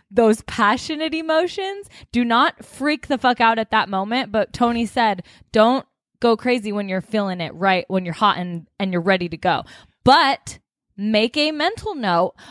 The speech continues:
of those passionate emotions that you're feeling at that moment, because you're supposed to feel that way. Whether you explode right then and there or not has nothing to do with it. Save it for the argument that you're gonna have at an appropriate time and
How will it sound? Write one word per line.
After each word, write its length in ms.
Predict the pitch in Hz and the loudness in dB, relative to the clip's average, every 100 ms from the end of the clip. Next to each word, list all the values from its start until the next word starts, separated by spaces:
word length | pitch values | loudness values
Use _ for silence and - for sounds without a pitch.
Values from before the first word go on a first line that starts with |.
| - _ | -20 _
of 340 | 220 226 190 180 | 2 2 2 0
those 320 | 208 220 240 | 2 2 0
passionate 580 | - - 247 370 359 339 | -4 2 2 2 -6 -8
emotions 480 | 302 277 302 302 247 | -6 -2 -2 -2 -4
that 140 | 240 | -2
you're 140 | - 220 | -2 -4
feeling 400 | - 262 254 233 | -2 -2 0 -2
at 140 | 220 | -2
that 140 | 185 170 | -2 0
moment, 480 | 254 359 262 214 - - | 2 2 0 -4 -8 -8
because 340 | 254 269 220 - _ | -2 0 0 -6 _
you're 160 | - 247 | 2 4
supposed 380 | - 233 233 - | 4 2 2 2
to 60 | 190 | 0
feel 200 | 240 233 | 2 2
that 220 | 180 - | 0 -2
way. 220 | 143 - - - - | -8 -10 -18 -20 -14
Whether 340 | - 233 277 320 | 4 6 6 4
you 200 | 240 214 | 4 0
explode 640 | - - 202 202 233 240 - _ | 0 -8 2 4 4 0 -10 _
right 260 | 202 214 185 | 2 2 4
then 200 | 208 196 | 0 -2
and 140 | 180 180 | -6 0
there 220 | 185 185 | 2 0
or 40 | |
not 500 | 175 165 185 247 - _ _ _ _ _ _ _ _ | -2 -2 -2 -2 -8 _ _ _ _ _ _ _ _
has 160 | 226 208 | 0 2
nothing 280 | 202 202 180 | 0 0 -6
to 100 | 175 | -4
do 160 | 214 | -2
with 180 | 208 - | -2 -2
it. 160 | 143 - _ _ | -6 -8 _ _
Save 420 | - - 196 233 | -10 0 2 4
it 180 | 320 - | 4 2
for 600 | - 359 359 285 247 247 _ - | 0 4 6 6 4 0 _ -4
the 160 | 226 | -4
argument 520 | - 220 247 254 247 240 | 2 4 4 0 -2 0
that 80 | 196 | -2
you're 80 | |
gonna 180 | 208 214 | -2 -4
have 240 | 208 202 202 | 0 0 0
at 80 | |
an 160 | 196 190 | -4 -6
appropriate 720 | 170 - 220 220 247 247 233 | -10 -2 0 0 0 0 0
time 320 | - 240 226 | -4 -4 -2
and 160 | 202 190 | -4 -10